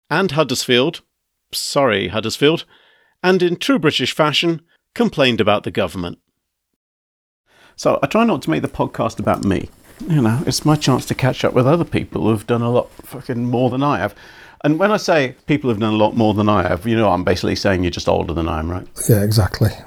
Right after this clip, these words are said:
Speaker 2: Absolutely. In, in which case, I've done more than almost everybody in the world.
Speaker 1: <laughs> When did you start in all this game?
Speaker 2: I started doing something entirely different.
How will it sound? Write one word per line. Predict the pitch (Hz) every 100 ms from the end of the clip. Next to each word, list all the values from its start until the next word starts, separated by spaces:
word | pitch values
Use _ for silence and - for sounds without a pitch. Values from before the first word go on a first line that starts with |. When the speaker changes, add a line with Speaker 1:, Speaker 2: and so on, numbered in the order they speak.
| - - - -
Speaker 2:
Absolutely. | 113 107 - 117 113 101 - - -
In, | 131 127
in | 127
which | 143 120
case, | 123 117
I've |
done | 117 127 120
more | 120
than | 117
almost | 117 120 113
everybody | 120 120 117 120
in | 117
the | 120
world. | 127 131 127 _ -
Speaker 1:
<laughs> | - - - 185 - - 202 196 - -
When | 262
did | 302 320
you |
start | - 196 269
in | 190
all | 113
this | 92
game? | - 98 87 _ -
Speaker 2:
I | 160 170 170 170 156
started | - 202 214 - 175 139 160
doing | 170 165
something | - 147 160
entirely | 151 131 156 151
different. | 139 160 - 123 -